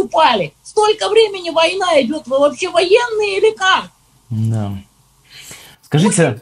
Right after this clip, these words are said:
Speaker 1: все это странно, очень.
Speaker 2: как
Speaker 1: Ну, а про городские бои и говорить нечего.
Speaker 2: Да. Как вы прокомментируете то, что щас, ну, опять же, такой,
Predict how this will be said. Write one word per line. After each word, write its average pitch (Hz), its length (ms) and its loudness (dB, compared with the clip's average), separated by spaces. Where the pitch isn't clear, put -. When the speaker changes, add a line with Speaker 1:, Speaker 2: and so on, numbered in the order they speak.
Speaker 1:
все - 160 -20
это - 140 -20
странно, 320 720 -2
очень. 247 640 2
Speaker 2:
как 185 220 0
Speaker 1:
Ну, 440 120 -6
а 381 120 -8
про 339 180 -12
городские 339 600 -12
бои 349 420 -2
и 240 60 -2
говорить 330 500 -2
нечего. 196 580 -6
Speaker 2:
Да. 110 440 -8
Как 180 180 0
вы 214 140 4
прокомментируете 160 960 2
то, 156 300 -2
что 123 520 0
щас, 113 360 -4
ну, 127 240 0
опять 127 380 0
же, 107 160 -4
такой, 113 480 -2